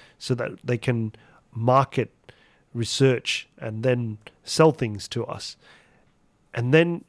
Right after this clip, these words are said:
part of their design specifically is that they need to engage us and can continue to engage us. So part of the behavioral design of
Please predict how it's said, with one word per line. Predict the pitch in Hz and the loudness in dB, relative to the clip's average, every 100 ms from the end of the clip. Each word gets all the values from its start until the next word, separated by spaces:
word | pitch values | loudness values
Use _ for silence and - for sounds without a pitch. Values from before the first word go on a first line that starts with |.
| _ - | _ -2
part | - 196 | 6 6
of | 185 | 6
their | 143 139 | 4 4
design | 117 120 107 151 202 160 | 2 -2 2 4 4 2
specifically | - - - 240 226 - 123 113 - | -2 -8 -6 -4 -2 -2 -2 -4 -2
is | 110 | -2
that | 127 127 | 0 0
they | 147 156 | 2 2
need | 147 147 180 | 2 0 0
to | - 135 | 0 0
engage | 113 120 147 156 120 | 2 4 4 4 0
us | 117 - | -4 -6
and | 113 | -8
can | 113 | -8
continue | 113 131 127 160 170 135 | -8 -6 -4 -2 0 0
to | 110 | 0
engage | 117 110 113 110 | -4 0 0 0
us. | 113 - - - - - _ | -4 -8 -12 -20 -20 -20 _
So | - | -2
part | 143 - 151 | 0 4 4
of | 139 | 4
the | 123 | 0
behavioral | 117 180 226 175 131 | 2 2 2 2 0
design | 113 98 143 170 156 110 - | 0 2 6 6 4 0 -4
of | 123 143 131 | 2 2 2